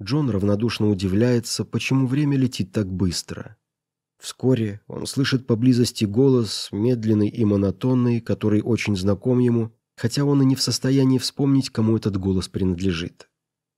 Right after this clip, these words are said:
Он не поворачивает головы, но вяло прислушивается. Голос говорит о сале. Сто девяносто четыре бочонка сала,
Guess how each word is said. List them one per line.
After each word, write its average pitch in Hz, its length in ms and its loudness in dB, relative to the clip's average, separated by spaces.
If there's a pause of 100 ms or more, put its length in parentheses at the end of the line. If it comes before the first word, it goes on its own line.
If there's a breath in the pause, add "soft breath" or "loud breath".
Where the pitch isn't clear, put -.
(120)
Он 101 160 -4
не 95 100 0
поворачивает 98 600 0
головы, 95 480 0
но 117 180 4
вяло 131 300 2
прислушивается. - 1080 -6 (640)
Голос 139 420 2
говорит 113 420 2
о 107 80 2
сале. 87 600 -4 (500)
Сто - 240 -6
девяносто 98 480 0
четыре 101 400 -2
бочонка 101 480 -2
сала, 113 540 -2